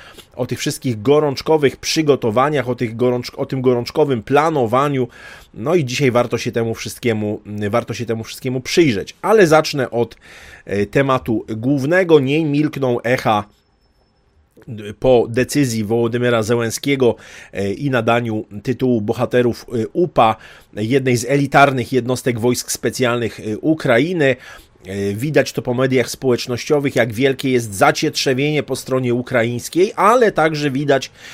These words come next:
jak wielu, e, decydentów, e, polityków, e, celebrytów, komentatorów, dyżurnych ekspertów, jak bardzo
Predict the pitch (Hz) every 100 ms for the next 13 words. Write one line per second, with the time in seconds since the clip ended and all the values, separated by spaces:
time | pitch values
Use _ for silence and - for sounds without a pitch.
0 | - - 120 143 131 120 127 139 123 -
1 | - _ 110 104 104 107 175 - 151 123
2 | 131 131 127 120 - 113 110 131 143 165
3 | 190 156 - 135 120 - 117 98 98 -
4 | _ _ _ - 285 302 175 123 123 -
5 | 131 127 - - _ - 220 156 143 127
6 | 139 131 131 110 - _ _ 117 131 156
7 | 143 127 120 - - 131 139 139 - -
8 | - - 110 131 143 117 131 135 123 120